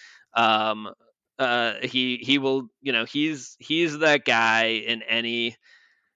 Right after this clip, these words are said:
game that will, like, look for any kind of backdoor shortcut, uh, to maximize his odds, where you're like,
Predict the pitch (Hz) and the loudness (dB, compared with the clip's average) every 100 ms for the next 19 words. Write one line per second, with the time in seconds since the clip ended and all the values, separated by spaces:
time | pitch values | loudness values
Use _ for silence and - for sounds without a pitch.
0 | _ 127 113 110 110 104 107 107 104 - | _ -4 -2 -2 -2 -4 -2 -2 -2 -2
1 | 113 117 - 117 110 117 120 120 113 113 | -6 -6 -4 -2 0 -2 -2 -2 -2 -4
2 | 107 - 117 110 - 113 - 104 - - | -4 -6 -8 -6 -8 -8 -8 -10 -10 -14
3 | _ _ _ _ _ _ _ - 107 107 | _ _ _ _ _ _ _ -2 0 -2
4 | - 113 107 120 110 107 113 110 113 117 | -2 -4 -4 -4 -6 -6 -6 -2 -2 -2
5 | 120 117 113 113 110 113 | -6 -6 -2 0 0 -2